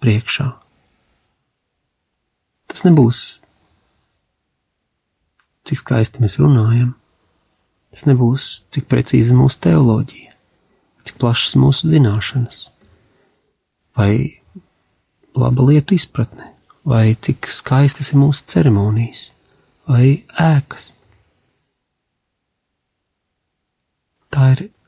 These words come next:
mīlestības kvalitāte. Dienas beigās tā ir mīlestības kvalitāte, pēc kā cilvēks pa īstam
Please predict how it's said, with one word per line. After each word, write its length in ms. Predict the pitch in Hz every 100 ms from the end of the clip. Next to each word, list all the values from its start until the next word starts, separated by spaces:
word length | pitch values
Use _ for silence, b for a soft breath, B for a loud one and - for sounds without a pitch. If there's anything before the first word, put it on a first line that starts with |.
| _ _
mīlestības 640 | 131 151 170 - 151 139 135
kvalitāte. 720 | - 143 110 - 117 123 - - _ _ _ _ _ _ _ _ _
Dienas 240 | 143 156 156 -
beigās 320 | 165 143 123
tā 160 | 120
ir 80 | 113
mīlestības 540 | 131 123 117 - 117 -
kvalitāte, 600 | 117 110 - 113 113 - _ _ _ _ _ _ _
pēc 160 | - -
kā 200 | - 113
cilvēks 400 | - 123 113 110 -
pa 80 | 127
īstam 460 | 127 131 - 117